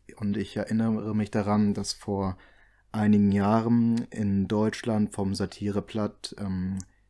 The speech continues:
Titanic ein Magazin erschienen ist, wo auf der Titelseite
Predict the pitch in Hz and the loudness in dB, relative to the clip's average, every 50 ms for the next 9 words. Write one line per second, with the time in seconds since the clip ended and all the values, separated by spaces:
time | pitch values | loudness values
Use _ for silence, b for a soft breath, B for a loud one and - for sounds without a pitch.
0 | _ _ _ _ - - 98 - 107 107 117 120 110 104 104 104 - - 110 - | _ _ _ _ -12 -12 -6 -2 2 2 4 4 4 2 0 -2 -6 -12 -14 -14
1 | - 107 95 92 92 92 98 101 98 98 B B B B B B B B B B | -10 -6 -6 -4 -2 -2 -4 -4 -6 -8 B B B B B B B B B B
2 | _ - 101 98 98 98 92 - - 101 101 104 98 - - 104 107 110 113 - | _ -6 -4 -2 -2 -2 -4 -2 -2 -2 -2 -2 -2 -2 -2 0 2 2 2 2
3 | - 113 110 - - - 95 90 90 - 101 92 - 101 - 110 92 101 104 101 | 0 -2 -4 -4 -8 -8 -8 -8 -6 -6 -6 -6 -6 -6 -4 -4 -2 0 0 0
4 | 101 98 - 104 101 101 101 101 | 0 0 -2 -2 -2 -2 -2 -6